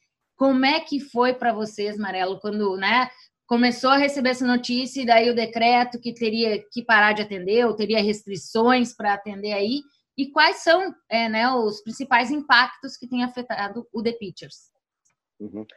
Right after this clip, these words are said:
Speaker 2: Nossa, assim, na verdade, tá sendo um susto, né? A gente ainda tá,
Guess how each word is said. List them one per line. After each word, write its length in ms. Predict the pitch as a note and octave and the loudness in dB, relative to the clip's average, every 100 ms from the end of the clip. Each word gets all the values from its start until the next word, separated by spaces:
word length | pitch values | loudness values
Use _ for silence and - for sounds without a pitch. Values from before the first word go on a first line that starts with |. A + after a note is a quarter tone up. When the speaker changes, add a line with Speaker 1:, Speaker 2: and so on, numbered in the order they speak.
| _ _ _ _ _ | _ _ _ _ _
Speaker 2:
Nossa, 320 | G2 A2+ - | 4 4 2
assim, 180 | F#2 G#2+ | -12 -6
na 140 | G2 G2 | -2 2
verdade, 1000 | G#2 G2 A2 A#2 D3+ D3+ B2+ G#2 F2 E2 _ _ | 6 8 8 6 4 4 4 2 0 -4 _ _
tá 80 | A#2 | -6
sendo 260 | - D#3+ G3+ | -2 -2 -2
um 60 | |
susto, 500 | - - D#3 - G2+ | -2 4 4 2 -2
né? 160 | F2 F#2 | 4 4
A 60 | |
gente 320 | D#2+ E2+ - A2+ | 2 -4 -2 -2
ainda 240 | C3 D3 | 2 2
tá, 520 | - D3+ E3 C3+ F#2 | 6 8 10 10 8